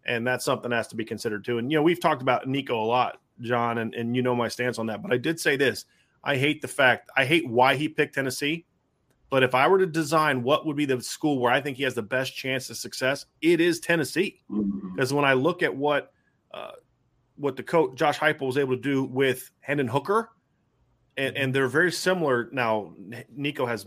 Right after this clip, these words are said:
Speaker 1: much better, like, arm, like, physical arm strength, but raw player. Hendon, I liked Hendon. Hendon's a winner. I mean, you just watch him at Virginia Tech, and I don't know what Justin Fuente was thinking. He kept trotting out quarterbacks over top of him. I'm like, "That guy's not nearly as good as Hendon Hooker."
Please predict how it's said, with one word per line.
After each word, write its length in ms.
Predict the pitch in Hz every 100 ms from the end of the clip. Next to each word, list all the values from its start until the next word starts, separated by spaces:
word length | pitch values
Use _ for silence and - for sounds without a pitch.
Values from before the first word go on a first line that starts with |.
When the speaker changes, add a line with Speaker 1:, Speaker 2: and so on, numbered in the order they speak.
| -
Speaker 1:
much 340 | 123 131 131
better, 320 | 131 117 104 - _ _ _
like, 200 | - - _ _
arm, 360 | 131 131 135 113
like, 200 | 113 -
physical 380 | 151 123 131 -
arm 320 | 131 139 120
strength, 680 | - - 135 156 120 110 - _ _ _ _ -
but 200 | 139 -
raw 720 | 123 107 131 139 147 147 156 - _
player. 520 | - - 139 117 85 -
Hendon, 360 | - 156 151 - - -
I 120 | 143
liked 340 | 175 135 160 160
Hendon. 180 | 131 104
Hendon's 340 | 165 285 147
a 60 | 117
winner. 420 | 101 147 123 87
I 20 |
mean, 180 | 104 110
you 120 | 131
just 180 | 180 185
watch 180 | 160 151
him 60 | 139
at 80 |
Virginia 300 | 117 120 139
Tech, 280 | 113 151 139
and 80 | 101
I 100 | 135
don't 100 | 170
know 80 | 131
what 220 | 120 -
Justin 300 | 127 123 113
Fuente 300 | 104 131 127
was 120 | 90 -
thinking. 300 | 90 - 120
He 80 |
kept 200 | 131 170
trotting 240 | - 135 131
out 160 | 123
quarterbacks 380 | - 139 123 113
over 140 | 123 110
top 240 | 135 131
of 60 | 113
him. 100 | 104
I'm 60 |
like, 80 | 101
"That 140 | 120 135
guy's 180 | 110
not 160 | 110 104
nearly 200 | 139 147
as 40 | 107
good 120 | 110
as 60 |
Hendon 220 | 104 107 95
Hooker." 300 | 120 -